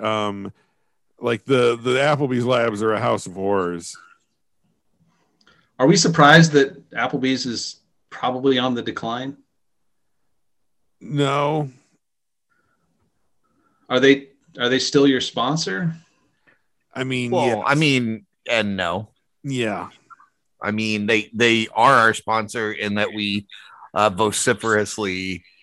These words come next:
Speaker 3: talk about them in every
Speaker 1: We're,
Speaker 3: episode.
Speaker 1: we're, we are currently blackmailing them.
Speaker 3: Yeah, we're blackmailing them, but it's a long con. That's
Speaker 1: Yeah.
Speaker 3: they haven't realized it yet. But
Speaker 2: Actually,
Speaker 3: eventually,
Speaker 1: Well, they're the ones who are getting all the,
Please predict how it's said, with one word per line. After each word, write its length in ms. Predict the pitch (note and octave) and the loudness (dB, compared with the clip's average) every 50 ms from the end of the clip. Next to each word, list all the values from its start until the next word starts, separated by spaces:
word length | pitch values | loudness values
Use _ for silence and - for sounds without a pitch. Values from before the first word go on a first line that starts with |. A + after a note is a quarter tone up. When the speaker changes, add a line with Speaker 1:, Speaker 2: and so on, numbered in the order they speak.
| _ _ _ | _ _ _
Speaker 3:
talk 300 | - - F#2 A2 - - | -4 -2 -2 0 0 -2
about 340 | A2+ F#2 F#2 E2+ F2 E2+ - | 0 2 2 2 0 0 -2
them 340 | G2 F#2+ F2+ F2+ F2 - - | -4 -4 -4 -6 -8 -10 -8
in 180 | - G2+ F#2 F2 | -6 -6 -4 -2
every 220 | F#2+ F#2 F2 F#2+ F#2 | -2 -2 0 0 0
Speaker 1:
We're, 60 | F2+ | 0
Speaker 3:
episode. 580 | F#2 - - A#2 C3 B2 G#2 G2 G2 - - - | -2 -2 -2 -2 -2 0 2 2 4 2 2 2
Speaker 1:
we're, 140 | B2+ C#3 C#3+ | 0 0 0
we 20 | |
are 160 | C#3 C3 B2+ | 0 0 -2
currently 460 | A2+ - - D3 C#3 C3+ B2+ C3 C3 A#2+ | -2 -4 -4 -4 -4 -4 -4 -4 -4 -2
blackmailing 800 | A2 B2 B2+ B2 A2+ - - A#2 A2 G#2 G2+ G2+ G2 G2 G2 | -2 0 0 0 -2 -4 -4 -6 -6 -4 -6 -6 -8 -8 -10
them. 340 | G2 F#2+ F#2 F#2 F2+ F2 - _ _ _ _ _ _ | -12 -12 -12 -14 -16 -18 -20 _ _ _ _ _ _
Speaker 3:
Yeah, 200 | C#3+ C#3 C3 A#2 | -2 0 2 2
we're 120 | A2 C3 D3+ | 2 0 0
blackmailing 680 | C3 E3+ E3 D3+ D3+ A#2 A2 A#2+ A2+ G#2 G2 F#2+ F#2 | 2 4 4 4 4 2 -2 -4 -4 -4 -4 -6 -8
them, 140 | F#2 F2 F2 | -10 -12 -4
but 140 | F2 B2 B2+ | 0 0 0
it's 140 | B2 B2 C3+ | 2 2 0
a 40 | C3 | -2
long 380 | B2 C3 C3+ C3+ C3+ B2+ A#2 | 0 2 4 4 2 2 -2
con. 440 | - G2+ F#2+ E2+ D#2 D2+ D#2 E2 - _ _ _ _ | -4 -6 -6 -6 -6 -8 -12 -16 -20 _ _ _ _
That's 380 | - G#2 G#2+ A2+ A#2 A2+ A2 G#2 | -6 -6 -4 -4 -4 -4 -4 -6
Speaker 1:
Yeah. 120 | F#2+ E2+ - _ _ _ _ _ - | -8 -12 -14 _ _ _ _ _ -4
Speaker 3:
they 100 | A2 G#2 | -2 0
haven't 260 | G#2+ A2 A2 A2+ G#2+ | 0 0 0 -2 -4
realized 520 | G#2 A2 A2+ A2 G2+ F#2+ F2+ F2+ E2 - - | -2 0 0 2 2 2 0 -2 -4 -6 -10
it 100 | D#2 C#2+ | -12 -8
yet. 240 | E2 D#2 D#2 D#2+ - _ _ _ - - - - - - - - - | -6 -6 -6 -6 -8 _ _ _ -20 -20 -20 -20 -20 -18 -18 -4 2
But 80 | - C3+ | 6 8
Speaker 2:
Actually, 180 | - - - F#3 G#3 | 8 10 10 10 10
Speaker 3:
eventually, 340 | G3 - F3+ D#3 C3+ - D#3 | 10 8 6 4 6 6 6
Speaker 1:
Well, 80 | E3 D#3 | 4 4
they're 180 | D#3 D#3+ F3+ F#3 | 4 2 4 4
the 100 | F3+ D#3+ | 4 4
ones 380 | D#3 D3+ D3 C#3 C3+ C3 - | 4 4 2 0 0 -2 -2
who 240 | D3 D3+ C#3+ C#3 C3+ | 0 0 2 2 2
are 240 | C3 B2 B2 B2 A#2+ | 2 2 2 0 0
getting 340 | A2+ B2 B2+ A#2+ A#2+ A#2 A#2+ | 0 -2 -2 -2 -2 -4 -4
all 200 | A#2+ A#2 A#2 A2 | -2 -2 -2 -2
the, 160 | G#2 G#2 G2+ | -4 -6 -8